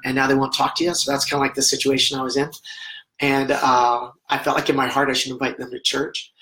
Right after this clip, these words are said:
but then I didn't 'cause I was terrified. And so they said, "Trick or treat." I just gave them candy, and they walked off the porch. I'm like, "I should invite them. I should invite them." And I, I wouldn't do it. And then they get across the street, and I said, "I should invite them. I should <laughs> invite them," but I wouldn't do it.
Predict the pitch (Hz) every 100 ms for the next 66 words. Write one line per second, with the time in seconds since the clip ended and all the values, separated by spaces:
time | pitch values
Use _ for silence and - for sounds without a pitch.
0 | - _ - 139 135 127 117 127 139 156
1 | - 135 127 127 - 135 135 - 165 175
2 | 165 - - - 135 131 127 - 131 127
3 | 135 - 160 151 160 156 139 - 151 139
4 | - 147 147 147 131 120 143 139 147 135
5 | 127 - 139 135 - 123 117 135 - 139
6 | 131 135 131 - 135 143 139 127 120 131
7 | 131 120 120 - 127 131 143 127 135 131
8 | 170 - _ - - - - - 135 139
9 | 139 135 131 147 143 143 143 147 147 -
10 | 120 131 123 131 147 139 139 143 147 139
11 | 131 143 143 135 170 - 208 175 156 151
12 | 147 139 165 165